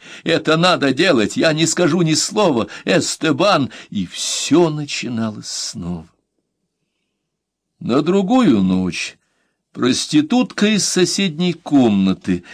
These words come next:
оскорбленная грубыми выражениями, начала барабанить в стену. Священник из комнаты напротив выходил в коридор и стучал в дверь.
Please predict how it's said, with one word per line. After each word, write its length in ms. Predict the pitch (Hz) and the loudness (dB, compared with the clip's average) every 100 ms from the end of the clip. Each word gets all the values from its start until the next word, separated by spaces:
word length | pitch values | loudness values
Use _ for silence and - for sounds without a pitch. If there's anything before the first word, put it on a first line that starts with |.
| - - | -12 -4
оскорбленная 960 | 135 - 147 143 165 233 208 202 202 | -2 0 0 0 2 4 4 2 2
грубыми 500 | 165 160 190 180 170 | 2 2 2 4 2
выражениями, 920 | 165 160 156 127 117 98 92 92 90 - - - | 0 -2 -4 0 2 2 2 2 0 -4 -20 -8
начала 400 | 101 95 104 127 | -4 -2 0 0
барабанить 500 | 110 90 101 101 95 | 0 -2 -2 -4 -8
в 80 | - | -10
стену. 640 | - - 92 87 80 90 _ _ _ _ _ - - | -12 -8 -4 -4 -4 -8 _ _ _ _ _ -20 -8
Священник 1160 | - 143 156 - - - 147 151 147 139 135 139 | -4 0 0 0 0 4 6 6 4 2 2 0
из 240 | 131 - | 0 -4
комнаты 520 | - 135 135 131 - | 0 2 2 0 -2
напротив 720 | 135 131 127 135 131 131 - | -4 -4 0 0 0 -8 -10
выходил 380 | 120 123 117 127 | -10 -6 -6 -6
в 80 | - | -4
коридор 480 | 120 120 110 117 117 | -4 0 2 2 2
и 20 | |
стучал 480 | - 113 - 117 110 | -6 -10 -4 -4 -4
в 60 | |
дверь. 420 | 95 95 104 107 | -4 0 0 -4